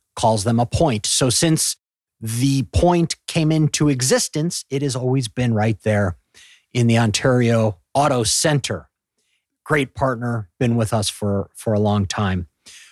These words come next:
Go say hi, talk Volkswagens. They all love 'em. Everybody at Ontario Volkswagen drives 'em, loves 'em. And I love that about anybody, right? I mean, you, you use what you sell.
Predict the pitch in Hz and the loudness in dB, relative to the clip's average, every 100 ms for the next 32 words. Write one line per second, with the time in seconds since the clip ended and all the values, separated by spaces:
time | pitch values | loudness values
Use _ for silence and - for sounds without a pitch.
0 | _ - 139 - 147 120 135 123 120 107 | _ 2 4 4 2 2 0 0 -2 -4
1 | - _ _ _ _ _ - 226 202 - | -10 _ _ _ _ _ -2 0 0 -4
2 | _ _ 127 127 110 - 98 98 95 95 | _ _ -8 -6 -4 -4 -6 -6 -8 -4
3 | 123 143 160 135 143 156 165 160 _ - | 0 2 2 2 2 2 -2 -4 _ -6
4 | 131 139 147 143 131 131 - 120 - 123 | -2 0 2 2 0 -2 -4 -4 -2 -2
5 | 120 113 120 - 120 110 104 98 127 143 | 0 0 -2 -2 -2 0 0 0 2 2
6 | 131 127 123 113 _ _ - 120 135 110 | 0 -2 -2 -4 _ _ -4 0 0 0
7 | 117 113 110 - _ _ _ - 117 113 | -4 -4 -8 -12 _ _ _ -12 -6 -2
8 | 123 127 117 110 107 95 _ 113 104 104 | 2 2 0 -4 -8 -10 _ -14 -10 -8
9 | 101 - _ _ _ _ - 277 156 104 | -8 -14 _ _ _ _ -4 0 0 -2
10 | 92 76 - 123 165 190 - 127 135 127 | -6 -8 -10 -2 -2 -2 -4 -2 2 2
11 | 123 123 131 131 127 127 123 117 - _ | 4 4 4 4 4 4 2 0 -4 _
12 | _ _ _ _ _ _ - 131 147 143 | _ _ _ _ _ _ -2 2 4 4
13 | 180 196 143 165 - 156 135 - 139 95 | 4 4 2 0 0 -4 -2 0 0 -2
14 | 90 | -8